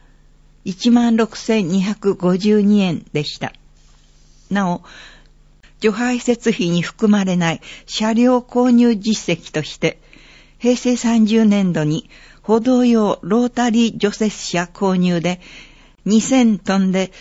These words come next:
三十六万八千八百円の支出がありました。問い合わせは、建設課総務管理グループ、電話七三の七五一二番。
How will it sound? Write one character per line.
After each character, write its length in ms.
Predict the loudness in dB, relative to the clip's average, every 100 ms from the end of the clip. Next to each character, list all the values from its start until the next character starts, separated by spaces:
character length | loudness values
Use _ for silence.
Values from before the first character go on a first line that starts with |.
| -20
三 340 | -4 2 2 2
十 180 | 2
六 280 | 0 -2 -2
万 240 | 0 0 -2
八 140 | -6
千 300 | -6 -4 -4
八 200 | -4 -8 _
百 340 | -8 -6 -4
円 200 | -2 -2
の 120 | -2 -6
支 200 | -6 -8
出 220 | -6 -6
が 140 | -4 -4
あ 60 |
り 120 | -6
ま 120 | -8 -8
し 160 | -8
た。 140 | -8 -8 _ _ _ _ -20 _ -20 -20 -20 -20 -20 _
問 180 | -2 0
い 60 | 0
合 80 |
わ 120 | -2 -6
せ 160 | -6
は、 180 | -6 -6 -14 -20 -20 -8
建 260 | 0 0
設 340 | 2 -4 -6 -10
課 240 | -8 -8 -10
総 340 | -8 -2 0
務 160 | 0 0
管 320 | -2 0 0
理 100 | 0
グ 160 | 0
ル 140 | 0 -2
ー 40 |
プ、 220 | -4 -10 -10 -20 -20 _ _
電 280 | 0 2 0
話 200 | -2 -2
七 300 | -2 -2 -4
三 340 | -2 -2 0
の 180 | 0 -4 -10 -10
七 340 | -4 0 0 -2
五 400 | -2 -2 -2 -4 -8
一 320 | -8 -2 2
二 280 | 2 2 -2
番。 260 | -6 -10